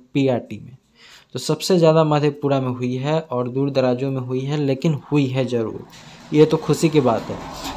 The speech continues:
लेकिन जिनका नहीं हुई है उनको लिए एक और अपडेट यह है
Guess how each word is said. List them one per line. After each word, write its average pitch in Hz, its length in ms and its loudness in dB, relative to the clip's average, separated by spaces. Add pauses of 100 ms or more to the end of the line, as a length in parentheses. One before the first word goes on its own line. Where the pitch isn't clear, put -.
(120)
लेकिन 180 320 6
जिनका 175 300 6
नहीं 170 380 4
हुई 170 240 6
है 160 380 6
उनको 147 400 2
लिए 151 320 8
एक 139 380 0
और 139 120 6
अपडेट 139 460 0
यह 135 200 2
है 131 280 2